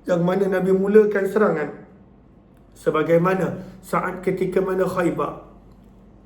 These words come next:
Dan ada waktu macam Badar, kita nampak Nabi sallallahu alaihi wasallam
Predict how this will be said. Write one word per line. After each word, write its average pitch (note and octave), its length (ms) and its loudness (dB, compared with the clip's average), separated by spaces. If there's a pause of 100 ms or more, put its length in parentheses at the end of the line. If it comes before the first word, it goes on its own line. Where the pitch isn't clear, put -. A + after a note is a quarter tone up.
(720)
Dan D3+ 240 0
ada E3+ 160 2
waktu F3 320 2
macam F3+ 400 2
Badar, G3 320 4
kita F#3+ 240 0
nampak G3 640 -2 (320)
Nabi D#3+ 240 -2
sallallahu F3+ 400 -2
alaihi E3+ 160 -4
wasallam F#3+ 220 2